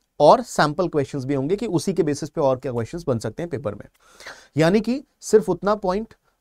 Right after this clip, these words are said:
अ, सिर्फ उतनी पढ़ाई, सिर्फ उतना लेवल जो एग्जामिनेशन में एक्सपेक्टेड है या एग्जामिनेशन में देखने को मिलेगा, ठीक है। तो ये सिक्सटी डेज का पूरा प्लान है, मैं आपको एक बार बता देता हूँ। डे वन में हम शुरुआत करेंगे नाउन्स के पार्ट वन, तो ऐसे मैंने डिवाइड कर रखा है,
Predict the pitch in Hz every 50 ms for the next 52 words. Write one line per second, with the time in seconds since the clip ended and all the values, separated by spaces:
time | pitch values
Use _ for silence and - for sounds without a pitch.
0 | _ _ - 135 139 139 135 131 - 214 202 - 208 165 - - 190 214 202 208
1 | 180 165 185 226 240 - - - 196 185 - 165 - 180 202 202 185 180 180 220
2 | 214 160 185 170 139 131 139 135 139 143 147 139 - 165 165 175 151 120 - _
3 | 131 - - 147 147 156 196 196 180 160 131 123 123 139 127 123 127 131 131 -
4 | 160 175 175 131 113 - 123 113 - 175 160 107 92 90 - - - - _ _
5 | _ _ _ - 123 - 170 190 - - - - - - - _ _ - 180 165
6 | 147 190 247 269 233 - - - 196 - - - 240 233 196 208 208 196 - 220
7 | - 196 202 214 208 196 180 170 185 190 202 202 190 170 - 185 180 156 180 175
8 | 160 151 139 147 151 156 160 - 151 147 156 - - - - - _ _ 127 120
9 | 156 190 214 190 190 190 190 190 196 202 185 196 190 - - 170 170 170 170 170
10 | - 175 170 170 175 190 180 147 131 139 160 165 - - 185 175 151 143 143 139
11 | 139 143 147 185 202 - _ _ _ _ _ - 190 180 - 190 185 175 - 233
12 | 208 202 202 214 180 175 156 147 151 165 170 180 175 165 151 - - 170 196